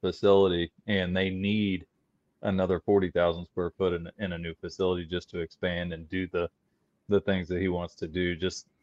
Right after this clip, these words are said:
talking to those guys and the things they've, you know, done in the past, and the product development, and the R and D, and the time that's went into what they built, and, you know,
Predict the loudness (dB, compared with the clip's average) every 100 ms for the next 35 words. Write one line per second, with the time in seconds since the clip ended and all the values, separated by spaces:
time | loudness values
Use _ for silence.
0 | _ _ _ _ _ _ _ 6 10 10
1 | 8 6 8 8 10 10 12 10 8 0
2 | 0 0 2 2 2 0 _ -4 -2 -2
3 | 4 6 6 4 4 8 8 8 4 -6
4 | 2 6 6 4 4 4 4 0 -6 0
5 | 2 2 0 0 0 -2 -2 -2 -2 -4
6 | -4 -2 -2 -2 -2 -2 -4 -2 -2 -2
7 | -4 -14 -18 -18 _ _ -6 -6